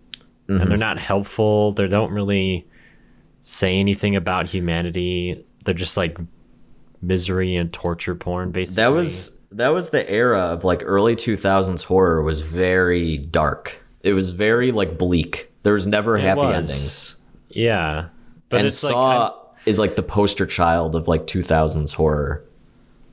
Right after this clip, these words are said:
Speaker 1: I don't, I don't have a problem with a non-happy endings.
Speaker 2: Mm-hmm.
Speaker 1: I don't have an issue with that. Like, one of my favorite movies is The Fly.
Speaker 2: Yeah.
Speaker 1: And that, that is, like,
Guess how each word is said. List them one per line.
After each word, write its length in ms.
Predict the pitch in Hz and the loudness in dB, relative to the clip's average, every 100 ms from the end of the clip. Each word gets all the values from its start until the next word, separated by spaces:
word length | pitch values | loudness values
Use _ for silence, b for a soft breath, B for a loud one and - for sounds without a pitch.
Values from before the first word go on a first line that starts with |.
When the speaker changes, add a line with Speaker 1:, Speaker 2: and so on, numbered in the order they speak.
| - _ - 123 | -20 _ -6 -2
Speaker 1:
I 100 | 131 | 0
don't, 180 | 170 | 0
I 80 | 156 | 2
don't 160 | 170 208 | 0 0
have 100 | 175 | 0
a 80 | 135 | 0
problem 440 | 139 131 120 107 | 0 0 0 2
with 400 | 101 90 - - _ _ - _ - | 0 0 -6 -16 _ _ -20 _ -4
a 60 | |
non-happy 840 | 107 101 104 104 92 95 90 87 | -2 0 2 0 0 -2 0 0
endings. 640 | 82 78 69 73 82 - - _ _ - | 0 -2 -6 -12 -12 -14 -14 _ _ -6
Speaker 2:
Mm-hmm. 180 | 82 80 | -4 0
Speaker 1:
I 100 | 113 | 0
don't 180 | 139 143 | 2 2
have 140 | 120 | 0
an 100 | 104 | 2
issue 240 | 104 - 90 | 0 0 -2
with 200 | 80 - | -2 -4
that. 260 | 73 73 - - | -4 -4 -8 -2
Like, 260 | 90 87 110 | -2 0 2
one 100 | 131 | 2
of 60 | |
my 100 | 117 | 2
favorite 260 | - 117 101 | 0 -2 0
movies 360 | 101 98 87 87 | 0 0 -4 -2
is 240 | 98 87 | -4 -2
The 80 | 85 | -6
Fly. 600 | - 95 87 78 76 78 _ _ - | -2 0 2 0 -6 -14 _ _ -6
Speaker 2:
Yeah. 320 | 82 80 - - - | 0 0 0 -8 -2
Speaker 1:
And 160 | 101 | 0
that, 220 | 98 87 95 | 2 0 -2
that 200 | 101 98 | 0 0
is, 160 | - | 0
like, 360 | 92 87 - | 0 -2 -8